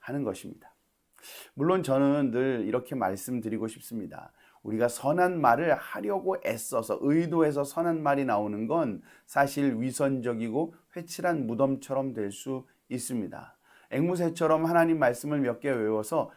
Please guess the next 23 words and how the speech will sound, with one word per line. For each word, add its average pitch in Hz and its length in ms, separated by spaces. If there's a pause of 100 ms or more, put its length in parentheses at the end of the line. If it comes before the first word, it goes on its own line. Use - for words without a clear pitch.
(140)
그 - 100
말씀을 123 720 (180)
이렇게 104 540 (180)
할 131 300
수 160 160
있다는 139 520
거죠. 110 500 (340)
어, 98 140
그러나 120 580
하나님이 185 540
기뻐하시는 139 640
건 147 200
그런 123 300
것이 113 220
아닙니다. 90 640 (380)
우리의 147 340
속사람이, 95 800 (220)
우리 143 300
안에 101 480 (200)
하나님의 165 500
말씀이 120 480
가득 90 400
채워져서 139 880